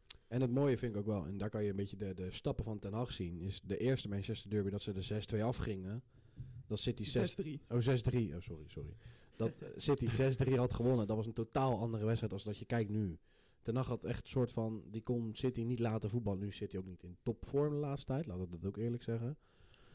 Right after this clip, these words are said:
Speaker 1: Maar ik vind het echt zeer knap dat Ten Hag gewoon terugkomt van één nul achterstand.
Speaker 2: Ja, het is
Speaker 1: En dat hij gewoon uiteindelijk twee één wint.
Speaker 2: Ja, het is die, eh, de eerste helft was vooral een beetje op en neer. Toen waren ze eigenlijk allebei niet echt, maar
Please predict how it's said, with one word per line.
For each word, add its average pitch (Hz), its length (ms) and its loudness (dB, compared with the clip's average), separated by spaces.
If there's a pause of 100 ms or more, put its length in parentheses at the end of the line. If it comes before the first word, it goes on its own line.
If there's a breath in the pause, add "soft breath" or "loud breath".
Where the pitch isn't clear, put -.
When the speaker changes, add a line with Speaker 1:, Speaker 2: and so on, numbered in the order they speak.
(140 soft breath)
Speaker 1:
Maar 92 420 -2
ik 110 140 -6
vind 104 160 -4
het - 100 -14
echt 104 200 -6
zeer 113 280 -2
knap 117 240 -6
dat 113 180 -4
Ten 117 140 0
Hag 117 160 0
gewoon 123 160 2
terugkomt 131 400 -4
van 131 140 -6
één 131 140 -4
nul 131 160 -2
achterstand. 82 520 -8 (140)
Speaker 2:
Ja, 160 160 -2
het 175 100 -6
is 185 120 -4
Speaker 1:
En 107 60 -2
dat 110 100 0
hij 113 80 -4
gewoon 120 200 0
uiteindelijk 120 300 -2
twee 127 120 0
één 131 100 2
wint. 139 220 -2 (380)
Speaker 2:
Ja, 170 80 -12
het 156 120 -8
is 156 160 -6
die, 175 240 0
eh, 170 180 -2 (180)
de 151 100 0
eerste 208 260 0
helft 180 160 0
was 170 100 -8
vooral 170 180 -2
een 170 60 2
beetje 160 640 -2 (420)
op 208 200 0
en 170 80 0
neer. 175 300 2
Toen 165 120 -4
waren 165 160 -2
ze 156 60 -4
eigenlijk 156 300 -4
allebei 160 360 0
niet 165 220 -2
echt, 156 260 -2
maar 151 220 -4